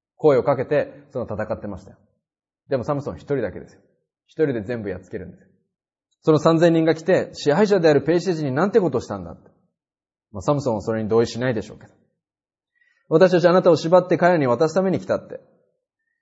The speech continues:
もしかしたらユダの人々はそのサムソンを志士としてその認めてないというか知らなかったかもしれません。志士としてその慕っていたのであれば少なくとも。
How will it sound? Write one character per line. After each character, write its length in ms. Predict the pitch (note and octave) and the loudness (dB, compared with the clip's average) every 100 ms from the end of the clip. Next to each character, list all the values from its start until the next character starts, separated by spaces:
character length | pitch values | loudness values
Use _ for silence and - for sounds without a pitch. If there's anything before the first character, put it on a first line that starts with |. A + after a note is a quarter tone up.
| _ | _
も 120 | F#3+ B3 | 0 2
し 80 | |
か 100 | C4 | 2
し 60 | A3+ | 4
た 80 | G3 | 4
ら 80 | F3+ | 6
ユ 100 | G#3 | 4
ダ 120 | A3+ | 2
の 100 | D#3 | 0
人 120 | F3 | 0
々 220 | D#3+ D3+ | 0 4
は 140 | D#3 C3 | 2 2
そ 100 | C3+ | -4
の 80 | |
サ 160 | B2 F#3+ | -4 -4
ム 80 | F#3+ | -2
ソ 160 | D#3+ | -2
ン 120 | B2+ B2+ | 0 -2
を 60 | |
志 160 | - F3 | -4 -8
士 100 | - | -6
と 80 | C3 | -8
し 80 | - | -4
て 240 | A2 F#2+ | -4 -4
そ 120 | A2+ | -6
の 80 | G#2+ | -10
認 200 | G#2+ C#3+ | -6 -4
め 100 | D3 | -4
て 80 | C#3+ | -4
な 160 | C#3 | -4
い 80 | D3 | -4
と 60 | A2+ | -6
い 40 | |
う 40 | G2 | -10
か 60 | |
知 140 | - G#2+ | -8 -6
ら 80 | |
な 120 | D3+ G3 | -4 -4
か 80 | |
っ 60 | F#3+ | -6
た 80 | C3 | -6
か 100 | B2+ | -8
も 80 | F#2+ | -10
し 100 | D#2+ | -16
れ 60 | |
ま 100 | - | -18
せ 100 | - | -20
ん。 40 | _ _ _ _ _ _ _ _ | _ _ _ _ _ _ _ _
志 160 | - F3 | -6 -4
士 80 | |
と 80 | D#3 | -4
し 80 | C#3+ | -2
て 380 | F3+ C#3 - - | 2 0 -2 -10
そ 140 | - | -6
の 100 | C3+ | -4
慕 260 | B2 F3 E3 | -2 0 2
っ 40 | |
て 60 | E3+ | 0
い 60 | E3+ | 0
た 100 | F3+ | 0
の 100 | C3 | 0
で 80 | |
あ 40 | G#2+ | 0
れ 80 | F#2 | -2
ば 120 | D#2+ | -8
少 160 | - A2+ | -10 -10
な 100 | F#2 | -10
く 80 | |
と 120 | - | -12
も。 120 | D2 | -18